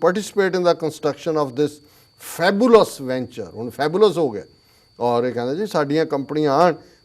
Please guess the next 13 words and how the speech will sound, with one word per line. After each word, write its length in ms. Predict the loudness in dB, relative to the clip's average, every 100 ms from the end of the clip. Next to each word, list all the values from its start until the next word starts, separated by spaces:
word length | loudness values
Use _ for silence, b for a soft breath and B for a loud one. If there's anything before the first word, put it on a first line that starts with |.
| -4
Mister 300 | -4 0 0
Johnson 400 | 4 2 2 -4
said 320 | 0 4 4
while 280 | 4 4 4
speaking 480 | 0 -6 -6 -2 -4
to 120 | -4
students 580 | -8 -6 -2 2 2 0 -4
and 60 | -4
faculty 600 | -4 -2 0 0 2 0
of 40 |
Government 360 | 2 0 0 0
College 380 | 0 0 0 -2
University 520 | -4 -6 -6 -6 -6